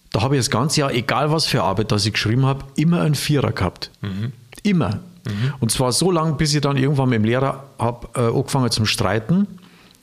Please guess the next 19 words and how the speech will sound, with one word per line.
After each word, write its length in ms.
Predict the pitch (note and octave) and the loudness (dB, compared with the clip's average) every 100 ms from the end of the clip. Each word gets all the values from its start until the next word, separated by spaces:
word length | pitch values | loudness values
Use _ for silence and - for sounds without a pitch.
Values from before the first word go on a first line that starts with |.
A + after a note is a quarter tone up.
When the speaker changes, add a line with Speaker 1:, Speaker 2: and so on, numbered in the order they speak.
| - - _ _ _ _ _ | -20 -20 _ _ _ _ _
Speaker 1:
Weil 100 | A2 | -2
ich 60 | G#2+ | 0
sag, 160 | B2 - - - - - - | -2 -4 -16 -20 -20 -20 -8
„Sie 240 | - - | -4 0
haben's 180 | F2 A#2+ | 0 0
doch 120 | A#2 | 0
auf 100 | G2+ | 0
mich 160 | F#2+ E2+ | 0 0
abgesehen. 440 | - - F#2+ E2+ - - - - - | -2 -2 -2 -2 -6 -16 -20 -20 -10
Speaker 2:
Aha. 300 | - - G3+ | -8 -6 -4
Speaker 1:
Das 140 | G#3 | 0
gibt's 180 | G3+ G#3 | 0 0
ja 80 | F3+ | 0
gar 180 | G#2+ F2+ | 0 0
nicht.“ 220 | F2+ - - | 0 -4 -6
Speaker 2:
Ja, 140 | A2+ A#2+ | -2 0
und 280 | F#3 E3+ D#3+ | 2 2 2
hat 140 | G#3 | 2
er? 160 | C3+ | 0